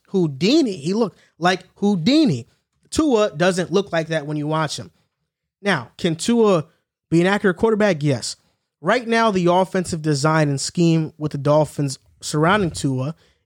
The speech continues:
is that they do a lot of R P Os and screens and short passes. That's why his completion percentage is so high.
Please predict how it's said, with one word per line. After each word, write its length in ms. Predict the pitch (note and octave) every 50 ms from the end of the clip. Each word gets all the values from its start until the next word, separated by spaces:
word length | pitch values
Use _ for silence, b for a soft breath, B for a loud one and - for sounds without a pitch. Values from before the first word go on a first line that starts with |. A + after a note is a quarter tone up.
| _ -
is 300 | F3+ G3 G3+ F3+ D3 C#3
that 300 | D#3+ D3+ D3+ D3+ - _
they 300 | - C#3 D#3 D#3+ E3 D#3+
do 200 | C#3+ B2+ D3 D3+
a 40 | D#3
lot 160 | D3+ D#3+ D#3+
of 60 | D3+ C#3+
R 160 | C#3+ D3+ D3+
P 260 | - - D#3+ D3+ D3+
Os 280 | D3+ D#3 D#3 D#3 C3+ C3
and 100 | C3 B2
screens 420 | - - - D#3 D#3 D#3 D3+ C#3
and 100 | C#3+ C3+
short 240 | - - D3+ C#3+ C#3
passes. 560 | - F3+ F3+ F#3 F#3 E3 - C#3+ C#3 C3 - b b b b b b b b
That's 320 | D#3+ F#3 A3 B3+ A#3+ -
why 140 | A3 G#3+ G#3 G3+
his 100 | F#3 -
completion 420 | - E3+ - - F#3+ F3+ D#3+ F3
percentage 440 | D#3+ - D3+ - E3 D#3 D#3 D3 C#3
is 120 | C#3+ C3+ -
so 240 | - D3 C3+ C3
high. 260 | B2+ C3 A2+ G2+ F#2+